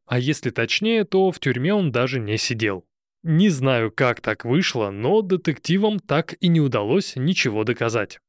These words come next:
поэтому Кенни был отправлен домой.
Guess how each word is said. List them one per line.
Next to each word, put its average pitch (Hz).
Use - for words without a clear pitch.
поэтому 208
Кенни 214
был 156
отправлен 104
домой. 107